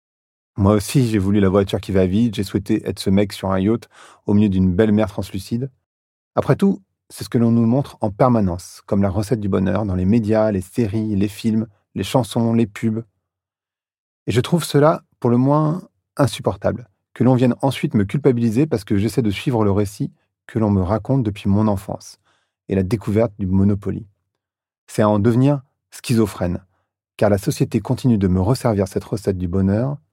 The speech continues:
tout en me culpabilisant en permanence d'essayer de l'atteindre. On me dit que consommer à outrance, c'est mal,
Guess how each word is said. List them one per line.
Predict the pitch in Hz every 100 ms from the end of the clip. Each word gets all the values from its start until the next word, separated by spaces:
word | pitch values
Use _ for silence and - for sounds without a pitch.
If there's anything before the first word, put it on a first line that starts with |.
| _ _ _ -
tout | 139 117
en | 101
me | 101 95
culpabilisant | - 143 131 104 101 95 101 - _ _ -
en | 95
permanence | - 113 98 90 117 - _ _
d'essayer | 110 101 107 107
de | 104
l'atteindre. | 101 104 110 - _ _ _ _ _ _ _ _ _ _ _ -
On |
me | 123
dit | 131 135
que | - 101 - -
consommer | 127 - 123
à | 120
outrance, | 113 123 110
c'est | - 101
mal, | 120 175 185